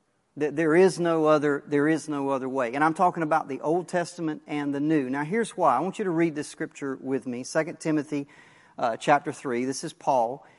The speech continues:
And Paul writes to Timothy and he says this, "All scripture is breathed out by God and is profitable for teaching, for reproof, for correction,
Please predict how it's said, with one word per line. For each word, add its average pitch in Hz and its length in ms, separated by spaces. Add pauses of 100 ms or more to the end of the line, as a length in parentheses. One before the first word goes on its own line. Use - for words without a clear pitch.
(300)
And 156 100
Paul 226 280
writes 196 260
to 170 80
Timothy 160 380
and 151 60
he 147 60
says 143 340
this, 139 340
"All 214 200
scripture 175 600 (340)
is 143 180
breathed 151 380
out 151 240
by 135 140
God 139 380 (520)
and 147 140
is 131 100
profitable 156 560
for 131 160
teaching, 190 500
for 143 160
reproof, 170 500
for - 180
correction, 170 680